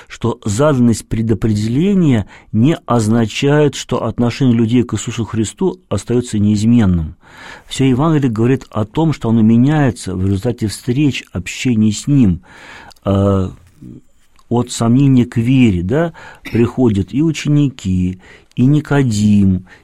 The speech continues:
и самарянка, и, э, м, люди, которые встречают, э, Иисуса Христа в Иерусалиме. И даже вот Фома, которого мы раз уже не вспоминали в наших встречах, он тоже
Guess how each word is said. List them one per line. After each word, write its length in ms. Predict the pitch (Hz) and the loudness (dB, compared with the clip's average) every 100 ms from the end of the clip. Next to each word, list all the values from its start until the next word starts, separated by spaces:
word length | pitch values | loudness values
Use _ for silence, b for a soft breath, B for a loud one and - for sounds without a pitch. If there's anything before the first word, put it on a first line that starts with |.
| _ | _
и 120 | 120 | -4
самарянка, 1200 | 135 - 143 143 143 135 131 117 104 95 - 92 - B B B - | -2 0 0 2 2 2 2 2 2 0 -2 -6 -8 B B B -4
и, 360 | 120 139 156 - | 2 2 2 0
э, 80 | - | -4
м, 960 | 117 117 117 113 110 - 113 113 120 113 | -2 2 2 0 -2 -4 -6 -4 -2 0
люди, 240 | 143 139 | 0 0
которые 380 | 135 123 135 127 | -4 -4 -2 -2
встречают, 680 | - 127 - 143 147 139 - B B B _ | -2 -4 0 0 2 0 -4 B B B _
э, 340 | 107 107 107 - | 0 2 2 0
Иисуса 440 | 120 104 139 - | -2 -2 -4 -4
Христа 480 | 110 120 120 - 135 | -4 -2 -2 -2 -2
в 60 | 123 | 0
Иерусалиме. 580 | 127 123 143 143 110 98 | -2 -2 0 2 2 2
И 80 | |
даже 260 | 110 143 127 | 0 0 2
вот 120 | 123 | -2
Фома, 520 | - 135 139 107 80 b b | 0 2 4 4 2 b b
которого 320 | - 95 104 101 | -8 -4 0 0
мы 220 | 101 101 | 0 -2
раз 140 | 98 92 | -4 -4
уже 100 | 98 | -4
не 80 | 104 | -4
вспоминали 640 | - 107 120 180 185 110 B B B - | -2 -2 0 2 0 -2 B B B -8
в 160 | 104 | 0
наших 460 | 110 117 104 113 104 | 2 2 0 -4 -6
встречах, 480 | - 123 120 - - | -4 0 0 -2 -2
он 180 | 123 117 | 0 0
тоже 480 | 170 156 101 87 | 0 0 0 -2